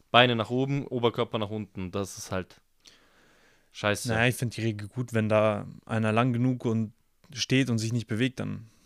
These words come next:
Speaker 2: ist es ein Offensive Foul. Fertig aus. Und wenn einer gerade im letzten Moment sich dann noch irgendwie reinschleicht und sich zum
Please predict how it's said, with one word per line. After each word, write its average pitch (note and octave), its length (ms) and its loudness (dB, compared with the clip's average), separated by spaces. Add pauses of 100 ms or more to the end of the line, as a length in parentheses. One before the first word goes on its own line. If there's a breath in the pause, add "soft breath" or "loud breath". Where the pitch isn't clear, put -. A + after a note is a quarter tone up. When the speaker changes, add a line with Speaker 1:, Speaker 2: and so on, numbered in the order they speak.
(240 soft breath)
Speaker 2:
ist A2 140 -6
es - 80 -10
ein G#2+ 40 -4
Offensive A#2+ 400 -4
Foul. G2+ 300 -8 (140)
Fertig G#2 320 -6
aus. A2+ 340 -8 (240)
Und G#2+ 180 -6
wenn A2 140 0
einer A2+ 220 0
gerade A2+ 280 0
im A2+ 120 0
letzten A#2 240 -2
Moment A#2 260 -2
sich A2 140 -10
dann A2+ 120 -2
noch A2 120 -4
irgendwie A2+ 220 -2
reinschleicht A2+ 580 -2
und G#2+ 180 -4
sich A2+ 180 -8
zum G#2+ 480 -4